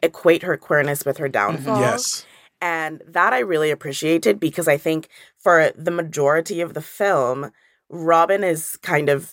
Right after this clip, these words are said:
Speaker 1: the one voice of reason in a lot of situations. She's the one coming in and saying, like,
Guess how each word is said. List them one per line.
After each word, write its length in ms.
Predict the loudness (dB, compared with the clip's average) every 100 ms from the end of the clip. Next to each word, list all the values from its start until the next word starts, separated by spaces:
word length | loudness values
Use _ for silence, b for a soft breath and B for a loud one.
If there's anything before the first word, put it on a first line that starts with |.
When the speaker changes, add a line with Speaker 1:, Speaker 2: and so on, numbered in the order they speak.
| _
Speaker 1:
the 180 | 0 2
one 280 | 2 -2
voice 300 | 0 -2 -2
of 80 | -6
reason 420 | -6 -6 -2 -2
in 100 | -2 -2
a 80 |
lot 220 | 0 2 2
of 200 | -2 -6
situations. 800 | -8 -6 -2 0 0 -2 -4 -4
She's 180 | -2
the 100 | 2
one 160 | 2 2
coming 320 | -2 -2 0
in 120 | 0 0
and 160 | -4
saying, 260 | -4 -4 -4
like, 200 | -10